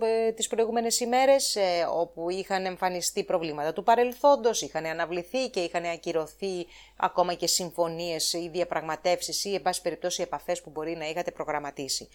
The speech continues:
Από εδώ και στο εξής, φίλοι μου, η, η κατάσταση αυτή βελτιώνεται.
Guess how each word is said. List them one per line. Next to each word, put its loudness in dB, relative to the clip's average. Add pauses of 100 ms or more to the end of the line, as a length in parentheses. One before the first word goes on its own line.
(280)
Από 6
εδώ 4
και -2
στο -2
εξής, -2
φίλοι -2
μου, -2 (280)
η, -6
η 0
κατάσταση 2
αυτή -2
βελτιώνεται. -2